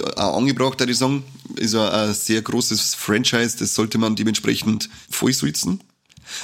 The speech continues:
Aber, Birgster, was sind deine Top und Flops oder dein Top und dein Flop?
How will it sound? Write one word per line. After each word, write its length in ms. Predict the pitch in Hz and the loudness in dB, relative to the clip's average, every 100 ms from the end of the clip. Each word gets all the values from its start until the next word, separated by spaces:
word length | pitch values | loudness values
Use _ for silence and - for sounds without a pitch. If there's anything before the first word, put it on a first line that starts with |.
| - | -2
Aber, 560 | 139 180 139 117 - _ - | 0 2 0 -2 -12 _ 0
Birgster, 520 | 120 117 - 101 98 | 2 2 0 0 2
was 180 | 113 - | 2 4
sind 120 | 143 | 2
deine 160 | 147 139 | 2 2
Top 240 | 147 156 | 0 2
und 140 | 156 131 | 0 2
Flops 640 | 123 160 - - - - - | 2 2 0 -4 -6 -10 -2
oder 180 | 120 113 | 0 2
dein 140 | 117 | 2
Top 220 | - 156 | 2 2
und 140 | 143 120 | 2 0
dein 100 | 117 | 0
Flop? 360 | 120 131 - | 0 -2 -8